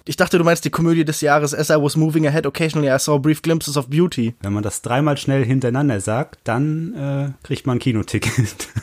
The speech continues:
Speaker 2: <laughs>
Speaker 1: Wär schön, wenn der irgendwo laufen würde. Aber nein, tatsächlich sprechen wir über Deadpool zwei, den zweiten Teil der Deadpool-Reihe. Und ich komm an diesen Film heran, wie ich an manche Filme herankomme, nämlich mit so einem gewissen Unverständnis. Also,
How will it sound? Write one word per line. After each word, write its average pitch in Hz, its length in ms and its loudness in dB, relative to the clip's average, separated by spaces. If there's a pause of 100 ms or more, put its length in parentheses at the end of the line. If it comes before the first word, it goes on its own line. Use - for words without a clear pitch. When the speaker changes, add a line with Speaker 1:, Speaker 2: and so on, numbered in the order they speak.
(200)
Speaker 2:
<laughs> - 500 -20
Speaker 1:
Wär 165 140 2
schön, 160 220 2
wenn 135 140 2
der 131 100 0
irgendwo 123 180 -2
laufen 110 320 -4
würde. 113 160 -4
Aber 139 140 0
nein, 165 260 2 (300)
tatsächlich 165 400 -2
sprechen 160 340 -4
wir 143 60 4
über 131 320 2 (260)
Deadpool 170 400 2
zwei, 160 340 0
den 117 280 0 (340)
zweiten - 400 -2
Teil 151 220 0
der 151 100 0
Deadpool-Reihe. 123 720 0 (360)
Und 247 320 2 (180)
ich - 220 -2
komm 254 360 0
an 196 160 0
diesen 185 380 0
Film 214 680 0
heran, 175 720 0
wie 170 180 -6
ich - 180 -8
an 165 160 0
manche 147 500 0
Filme 110 320 -4
herankomme, 113 480 -2
nämlich 196 260 0
mit 208 140 0
so 214 60 0
einem 196 160 2
gewissen 202 460 0 (680)
Unverständnis. 107 800 -6
Also, 202 260 2